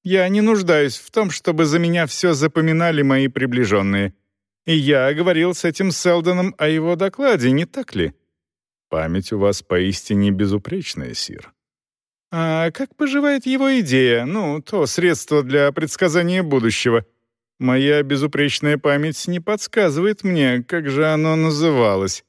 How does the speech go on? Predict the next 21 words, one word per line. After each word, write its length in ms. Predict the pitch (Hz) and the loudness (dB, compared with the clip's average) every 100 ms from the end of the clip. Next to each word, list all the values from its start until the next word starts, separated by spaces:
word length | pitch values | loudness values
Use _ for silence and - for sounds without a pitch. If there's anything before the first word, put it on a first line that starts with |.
| _ _ _ _ _ _ _ | _ _ _ _ _ _ _
«Психоистория, 1040 | - 175 151 156 147 - - 78 64 60 | -6 -6 -2 -2 -2 -2 0 0 -2 -10
сир. 440 | - - 57 - - _ _ _ _ _ _ - | -10 -10 -12 -16 -20 _ _ _ _ _ _ -4
Как 240 | 151 - | -4 0
я 180 | 151 143 | 0 2
вам 200 | 139 139 | 2 0
ещё 360 | 143 - 147 | -2 -2 -2
тогда 480 | 127 131 120 127 120 | 0 0 0 0 2
объяснил, 720 | 110 110 127 - 156 160 143 - _ _ - | 0 -4 -8 -6 -4 -4 -4 -8 _ _ -4
идея 540 | 147 127 170 131 101 | -4 0 2 4 2
оказалась 600 | 95 107 101 117 113 104 | 0 0 2 2 2 0
безнадёжно 800 | 107 127 113 131 156 165 147 131 | -2 0 2 0 0 0 2 2
далёкой 600 | 120 120 143 156 147 135 | 2 2 0 0 0 -2
от 120 | - | -2
практического 840 | 117 117 - 98 104 - 98 95 92 | -2 -2 -4 -6 -6 -4 -2 0 -2
воплощения. 880 | 85 90 - - 65 53 - - _ _ _ _ _ _ _ | -2 -4 -4 -8 -12 -14 -20 -20 _ _ _ _ _ _ _
Красивая 720 | - 220 202 151 117 104 107 | -8 -6 -4 0 2 4 2
была 380 | 101 110 110 113 | 2 2 2 0
идея, 400 | 113 117 123 127 | 0 -2 0 -2
но 360 | 135 120 143 240 | -2 0 -2 -4
абсолютно 840 | 151 131 - 120 104 123 - 113 110 | -6 -6 -2 0 0 -2 0 0 2
неосуществимая». 1300 | 101 98 92 - 80 87 80 - 76 65 - - - | 0 0 -2 -6 -10 -10 -10 -12 -14 -14 -18 -20 -20